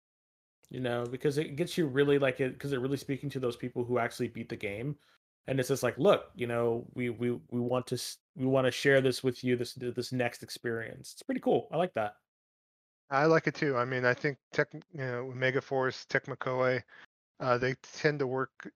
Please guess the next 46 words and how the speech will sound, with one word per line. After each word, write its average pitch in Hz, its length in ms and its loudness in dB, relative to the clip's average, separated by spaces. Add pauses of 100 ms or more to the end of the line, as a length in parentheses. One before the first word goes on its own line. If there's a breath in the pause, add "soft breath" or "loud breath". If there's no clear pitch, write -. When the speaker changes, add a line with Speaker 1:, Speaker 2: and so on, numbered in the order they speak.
(140)
Speaker 2:
some 135 260 -2
of 127 40 -2
their 120 120 0
best 117 380 6
work 120 300 -4
with 123 140 -6 (220)
the, 123 320 -8
uh, 120 100 -8
licensed 117 560 -2
games 113 300 -8
that 120 120 -12
they 123 100 -10
bring 113 260 -10
out 123 180 -6
versus, 117 500 -8
you 120 120 -8
know, 107 160 0 (600 loud breath)
uh, 117 300 0 (400)
ret-, 135 220 -2 (160)
retracing 139 680 4
the, 123 280 0
uh, 110 480 2
um, 104 200 -16 (140)
you 131 140 -6
know, 113 100 4
Chinese 120 800 2 (760 soft breath)
law 135 340 10
of 127 140 2
man, 127 420 6
you 120 80 -2
know, 120 200 0
with 131 240 -6
Lu 143 100 -4
Bu 135 340 4
and 127 120 4
all 127 160 4
them 127 180 0 (460)
fine 123 260 4
folk 120 400 4 (220)
Speaker 1:
Mm. 151 40 -16
Speaker 2:
for 131 160 -8
the 127 120 0
tenth 131 260 4
million 117 300 -2
time. 110 360 -2
I, 107 60 -4